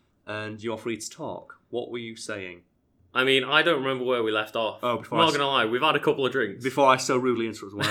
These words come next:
Speaker 1: I
Speaker 2: <laughs>
Speaker 1: apologise. I think we were discussing the nature of the Tinterwebs, and that you are, like, creating a new channel.
Speaker 2: Oh, so yeah, yeah. Um, I can't remember exactly where I left off with it.
Speaker 1: We're just getting past the fact that, like, I mean, as a new channel, feedback is in, like, obviously it's
Speaker 2: Oh, yeah,
Speaker 1: important to you, but not
Speaker 2: obviously.
Speaker 1: for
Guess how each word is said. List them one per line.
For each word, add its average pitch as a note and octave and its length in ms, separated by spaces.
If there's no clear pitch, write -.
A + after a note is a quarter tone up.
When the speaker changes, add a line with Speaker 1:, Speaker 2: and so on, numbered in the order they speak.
Speaker 1:
I B3 40
Speaker 2:
<laughs> - 140
Speaker 1:
apologise. G2+ 540
I G#2+ 40
think C#3 160
we C3+ 60
were C3+ 60
discussing C#3 520
the C3 100
nature B2+ 600
of G#2 100
the A2+ 60
Tinterwebs, G#2+ 800
and G#2 80
that G2 100
you G#2+ 140
are, G2 260
like, G#2+ 160
creating A2+ 300
a - 20
new A2+ 160
channel. A2+ 380
Speaker 2:
Oh, G#3 100
so G#3 120
yeah, D3+ 260
yeah. A2+ 260
Um, B2 480
I - 60
can't G3 200
remember E3+ 240
exactly B2 480
where D3+ 200
I D#3 60
left E3 260
off D#3 160
with E3+ 120
it. G3 280
Speaker 1:
We're A#2+ 140
just C3 160
getting C#3 180
past C3 240
the B2+ 60
fact A#2+ 220
that, A2+ 80
like, A2+ 180
I A2+ 80
mean, G#2 300
as A#2+ 140
a A2+ 40
new A#2 180
channel, G#2+ 220
feedback G#2+ 520
is G#2 80
in, G2+ 200
like, G#2 140
obviously G2+ 240
it's F3+ 80
Speaker 2:
Oh, G3+ 80
yeah, F#3+ 220
Speaker 1:
important C3 180
to B2+ 60
you, C3+ 80
but A#2 80
not A#2 60
Speaker 2:
obviously. G#2+ 100
Speaker 1:
for A2 60